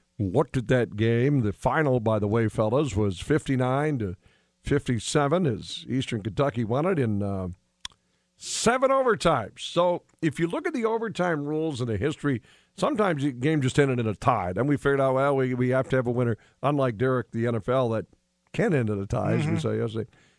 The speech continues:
Speaker 1: And, and, and then we, we started coming up, Doc, with these overtime rules. And with the c-, concepts being that we don't, we don't want 'em, uh, having to make a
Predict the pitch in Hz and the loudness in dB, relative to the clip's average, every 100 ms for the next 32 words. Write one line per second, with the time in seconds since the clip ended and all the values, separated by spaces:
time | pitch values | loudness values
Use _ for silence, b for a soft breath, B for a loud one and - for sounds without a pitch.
0 | b 143 147 139 139 147 131 139 160 247 | b 2 2 2 2 0 0 0 0 0
1 | 233 175 156 143 202 247 240 - 208 196 | 0 0 -2 0 2 2 2 0 2 0
2 | 180 147 165 170 143 135 143 160 156 135 | 0 0 0 0 -2 2 0 0 -2 0
3 | 127 117 107 98 87 90 123 110 b b | 0 0 -2 -4 -6 -2 -2 -2 b b
4 | b 139 - 143 - - 135 - 262 330 | b -2 0 -2 -4 -8 -6 -2 0 0
5 | 233 165 120 - 147 208 151 135 120 156 | 0 0 0 -2 0 2 2 0 0 0
6 | 226 156 160 226 220 190 160 147 131 156 | 0 -2 -2 0 0 0 2 0 0 -2
7 | 156 139 147 127 | -2 0 -2 -2